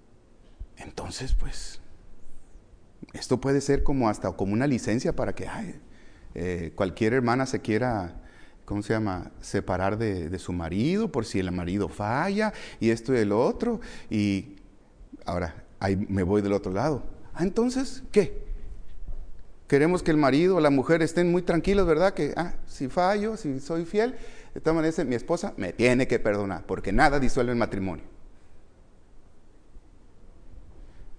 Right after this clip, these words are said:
Dios piensa en las víctimas. Y Dios considera el pecado grave.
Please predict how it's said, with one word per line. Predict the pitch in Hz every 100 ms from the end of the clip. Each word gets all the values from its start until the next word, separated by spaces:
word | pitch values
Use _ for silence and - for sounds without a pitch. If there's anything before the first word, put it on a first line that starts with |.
| - - - - -
Dios | 98 120 214 381 440 - -
piensa | 151 277 359 320
en | 285
las | 131
víctimas. | 104 262 - 339 370 330 185 - - - - - - - - - - - - - - - - - - - -
Y | 185
Dios | 160 277 359
considera | - 247 190 180 190 285 330 320 - -
el | 175 -
pecado | 170 - 214 269 339 320 - -
grave. | 120 285 466 294 359 262